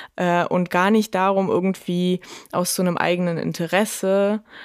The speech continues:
ähm, aus selbstgesetzten Fragen oder Zielen oder selbst schon aus, äh, einer Art Selbstrespekt irgendwas an einer Aufgabe zu finden.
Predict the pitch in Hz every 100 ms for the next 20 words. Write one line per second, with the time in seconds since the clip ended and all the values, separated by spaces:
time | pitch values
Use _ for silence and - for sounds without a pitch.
0 | - - - 170 170 170 175 175 - 175
1 | - 180 185 - - 170 175 175 - -
2 | - 170 170 - 185 185 208 190 170 160
3 | 160 160 - 208 202 196 196 202 - -
4 | - 214 220 208 180 185 185 - 190 175
5 | 170 170 - - 170 165 165 170 170 160
6 | 160 185 214 - - 160 - 175 143 -
7 | - - _ - 165 151 156 156 160 165
8 | 160 160 - 180 - 165 165 - 165 175
9 | 180 185